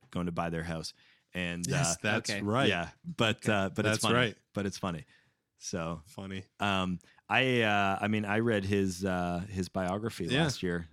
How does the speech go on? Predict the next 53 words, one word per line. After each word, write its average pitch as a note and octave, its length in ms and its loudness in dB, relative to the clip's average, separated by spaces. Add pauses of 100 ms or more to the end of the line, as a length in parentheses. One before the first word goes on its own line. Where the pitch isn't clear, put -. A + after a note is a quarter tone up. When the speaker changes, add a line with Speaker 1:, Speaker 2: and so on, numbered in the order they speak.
(100)
Speaker 1:
and F2 300 -4
it's F2+ 200 -4
Speaker 2:
Yeah. B2 80 0
Speaker 1:
like, F2 400 -6 (120)
Speaker 2:
He's A2+ 140 -8
a A#2+ 40 -4
nice G#2+ 200 -4
guy. A2 160 -8
Speaker 1:
uh, E2 160 -2
Born G#2+ 380 0
Standing G2 480 -4
Up F2 260 -6
is - 140 -14
what F2 100 -4
it's F2 140 -6
called, D#2+ 240 -6
which F2 100 -6
I F2+ 80 -2
think F2+ 160 -6
is F2 100 -6
a F2 60 -8
great F2+ 300 -4 (340)
biography F2+ 460 -2
title E2 200 -4
for F2 140 -8
a E2 40 -10
stand-up E2+ 360 -6
comedian. E2+ 400 -6 (100)
Speaker 2:
Yeah. G2+ 120 -10 (440)
Speaker 1:
Um, D#2 340 -4 (180)
super F2 640 -4 (100)
interesting. E2 640 -8 (300)
Speaker 2:
So - 140 0
what's D#3+ 180 4
your D#3+ 180 6
summer B2+ 300 2
movie? G#2+ 300 4 (140)
Speaker 1:
All B2+ 80 6
right, G#2+ 160 4
so B2 440 0 (520)
I'm C3+ 100 0
just D#3 80 0
gonna D3 140 2
list A#2+ 220 0
off G#2+ 140 2
a F#2+ 60 -2
few F2+ 280 2
and F2+ 140 -4
see - 120 -4
if F#2 120 -6
you F#2+ 60 -2
guys F2 360 -4 (680)
have F#2 360 -4